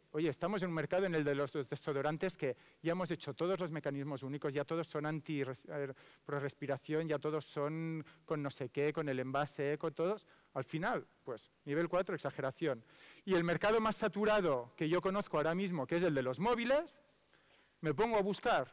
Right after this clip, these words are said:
landing page de móviles y me encuentro iPhone, velocidad de vértigo, conexión ultra rápida, exageración.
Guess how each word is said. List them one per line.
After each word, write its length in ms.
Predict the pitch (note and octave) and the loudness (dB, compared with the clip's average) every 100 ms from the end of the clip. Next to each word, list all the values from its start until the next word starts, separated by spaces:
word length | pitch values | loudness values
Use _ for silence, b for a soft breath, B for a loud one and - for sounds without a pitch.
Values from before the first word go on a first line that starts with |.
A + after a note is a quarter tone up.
| G#3 | -2
landing 400 | F3 G3+ G3+ F3+ | 0 2 0 0
page 560 | A3+ G#3+ D3 G#2+ - | 4 6 4 0 -12
de 140 | E3+ D3+ | -2 2
móviles 600 | G3+ B3+ B3+ D4+ E4+ - | 4 4 4 2 0 -8
y 260 | F3+ D#3+ D#3 | -2 2 2
me 80 | D3+ | 2
encuentro 640 | D#3 F#3+ F#3 - C#3+ A2+ b b b b _ | 0 2 2 2 2 0 b b b b _
iPhone, 600 | G#3 B3+ - F3 B2+ A#2 - b b b b _ _ | 2 2 2 2 2 0 -14 b b b b _ _
velocidad 540 | - F#3 F3+ E3+ F#3 G#3+ | 0 4 4 4 2 4
de 80 | F#3 | 6
vértigo, 540 | E3+ - C#3+ B2+ B2+ | 4 2 -2 -2 -2
conexión 640 | - F3+ E3+ - G#3 A#3+ C4 | -2 0 0 0 0 0 0
ultra 400 | A3+ G3 E3+ D#3 | 2 2 2 0
rápida, 560 | D3 E3+ D3+ C3+ A#2+ G#2+ | 4 2 2 0 0 0
exageración. 1040 | F3 D3+ D#3 - D3+ C#3+ - F#3 D3+ A#2+ | -2 0 -2 -2 0 0 2 4 4 0